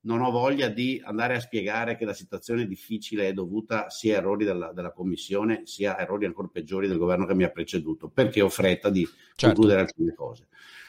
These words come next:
Speaker 1: Però io che sono, e quindi, se, ecco, se vuoi, sul piano politico della tattica politica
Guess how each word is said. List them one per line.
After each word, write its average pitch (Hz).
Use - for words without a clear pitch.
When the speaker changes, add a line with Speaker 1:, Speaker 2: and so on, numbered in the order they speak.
Speaker 1:
Però 196
io 208
che 127
sono, 160
e 139
quindi, 160
se, -
ecco, 156
se 147
vuoi, 120
sul -
piano 190
politico 160
della 110
tattica 143
politica 120